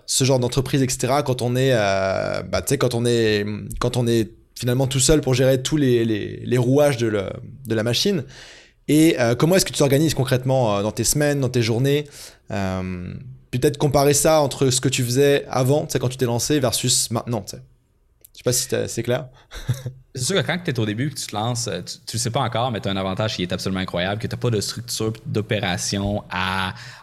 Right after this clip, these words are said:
Speaker 2: entretenir.
Speaker 1: Ouais.
Speaker 2: Euh, fait que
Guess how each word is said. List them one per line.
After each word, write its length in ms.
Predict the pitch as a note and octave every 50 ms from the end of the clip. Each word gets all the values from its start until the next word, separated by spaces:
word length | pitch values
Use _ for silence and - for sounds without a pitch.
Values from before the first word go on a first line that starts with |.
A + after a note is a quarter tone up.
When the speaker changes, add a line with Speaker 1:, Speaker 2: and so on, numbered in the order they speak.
| - -
Speaker 2:
entretenir. 500 | G#2+ G#2+ A2 G2+ F#2 - E2+ C#2+ - - - _ _ - - - - - - _ -
Speaker 1:
Ouais. 60 | - G2
Speaker 2:
Euh, 220 | F#2 F2 F#2 E2+ D#2 C2 A#1+ - - - _ -
fait 200 | A#2+ A2+ A#2 G#2+
que 40 | G#2